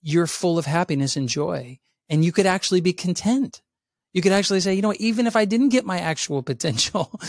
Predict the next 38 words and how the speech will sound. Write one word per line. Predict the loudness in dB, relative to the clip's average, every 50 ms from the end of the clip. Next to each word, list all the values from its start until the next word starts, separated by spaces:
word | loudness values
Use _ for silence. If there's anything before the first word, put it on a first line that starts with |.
| -10 -12
<laughs> | -12 -16 -20 _ _
it's | 0 0 2 2
okay. | -2 -4 -4 -4 -2 0 0 0 0 -2 -4 -4 -4 -6 -10 -16 -20 -20 -20 -20 _ _ _
Like, | -2 0 0
I | 2 2 2 2 2 0 0
am | -2 -2 0
blessed | 2 2 2 2 4 2 2 2
to | 0
the | 0 0
max." | 0 0 0 0 -2 -2 -4 -6 -6 -6 -4
So | -2 -2
it's | -2 -2 -2
eyes | -2 -2 -2 -2 -4
of | -4 -2
gratitude. | -2 0 0 0 -2 -4 -6 -6 -6
How | -4 -2 -2 -2 -2
could | -2 -4 -4
this | -4 -4 -4
turn | -2 -2 -4
out | -4 -4 -4
for | -4
your | -2 -2
good | 0 2 4 4 4 2
is | 0 -2
the | -4
question | -6 -2 -2 0 0 0 -2 -4
that | -4 -6 -4
helps | -2 -2 -2 0 -2 -2
us | -2 -2 -2
realize, | 0 0 0 0 -2 -2 -4 -6 -6
"I'm | -6 -4 -4
grateful | -2 -2 -2 -2 -2 -6 -8 -10
for | -8 -10 -12
this." | -14 -14 -14 -16 -18 -18 -18 -20 _ _ _ _ _
Even | 0 0 2 2
the | 2
bad | 2 2 2 2 2 0
stuff. | -2 -2 -2 -4 -6 -6 -8 -14 -18 -18